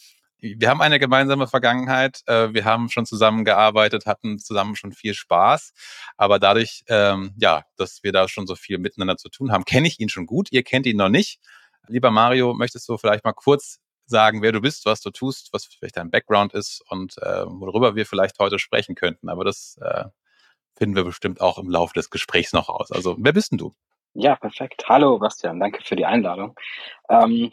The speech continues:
Speaker 2: ja, der Name ist gespoilert. Mein Name ist Mario. Ich, ähm, bin dreiundvierzig, komme ursprünglich aus Aachen, hab ganz, ganz viel im, äh, Projektmanagement, ähm, in der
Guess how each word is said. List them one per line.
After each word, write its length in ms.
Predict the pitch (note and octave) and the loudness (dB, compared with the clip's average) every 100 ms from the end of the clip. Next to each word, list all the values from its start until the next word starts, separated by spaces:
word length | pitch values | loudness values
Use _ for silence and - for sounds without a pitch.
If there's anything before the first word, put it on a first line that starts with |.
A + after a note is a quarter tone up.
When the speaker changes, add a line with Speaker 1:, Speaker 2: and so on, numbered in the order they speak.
| _ | _
Speaker 2:
ja, 260 | B2+ A#2+ - | 0 0 0
der 80 | - | -2
Name 240 | A2+ A#2 | 0 0
ist 80 | G#2+ | -4
gespoilert. 500 | A2 - G#2+ C3 A#2 | -8 0 2 2 0
Mein 120 | G#2+ | -4
Name 140 | G#2 G#2 | -6 -6
ist 120 | - | 0
Mario. 400 | A2 A2+ A2 G#2+ | 2 2 0 -2
Ich, 320 | - - - - | -6 -8 -10 -2
ähm, 460 | F#2+ F#2+ F#2+ F#2+ F#2+ | 2 2 0 -6 -2
bin 240 | F#2+ F#2 F#2 | 0 0 0
dreiundvierzig, 680 | - G2+ - D3 - C#3+ | -2 -2 0 0 2 -2
komme 360 | - - G#2+ G#2+ - _ _ _ _ - | 0 0 2 2 -2 _ _ _ _ 0
ursprünglich 420 | B2 - B2+ - | 2 4 2 2
aus 160 | A2 - | 0 0
Aachen, 400 | - A#2 B2+ A#2+ | 0 2 2 -2
hab 100 | A2 | 0
ganz, 220 | - A2+ | 0 0
ganz 220 | - A2+ - | 0 -2 -4
viel 380 | - A#2+ B2 | -2 0 0
im, 340 | G#2+ G2 G#2 G2 | 0 0 0 -2
äh, 180 | E2 F2 | -4 -6
Projektmanagement, 1120 | - G#2+ G#2+ - G2 F#2+ G2 - F2+ F2 F2 - - | -2 2 2 0 -8 -6 -6 -6 -8 -8 -10 -12 -6
ähm, 540 | E2+ F2+ F2+ F2+ F2 F2+ - - | 2 2 2 -2 -14 -18 -16 -10
in 100 | F#2+ | -4
der 340 | F#2 F#2 F2 | -2 0 -2